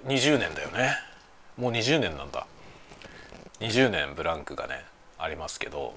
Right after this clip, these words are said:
最近久しぶりにやっぱりね、こう頭でっかちになる前の、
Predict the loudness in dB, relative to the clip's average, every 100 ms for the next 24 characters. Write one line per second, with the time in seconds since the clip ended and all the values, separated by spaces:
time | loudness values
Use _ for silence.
0 | -14 -20 -20 -20 -20 -20 2 8 8 8
1 | 2 0 2 2 4 2 2 4 4 6
2 | 8 8 4 -4 -6 -10 -6 -2 2 6
3 | 8 8 8 4 4 0 0 0 6 8
4 | 6 2 -8